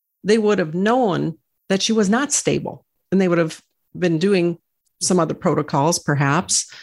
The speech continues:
or she could have sought out your clinic much earlier. Is this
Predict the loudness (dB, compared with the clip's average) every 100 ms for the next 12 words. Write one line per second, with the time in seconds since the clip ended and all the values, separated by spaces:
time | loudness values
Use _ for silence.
0 | -20 -20 -20 -12 -2 2 2 -2 -6 -4
1 | 0 0 0 -4 -4 0 2 2 0 0
2 | -4 0 -2 0 0 -2 -2 -2 0 2
3 | 0 -4 -12 -20 _ _ _ _ _ -4
4 | 0 2 0 -2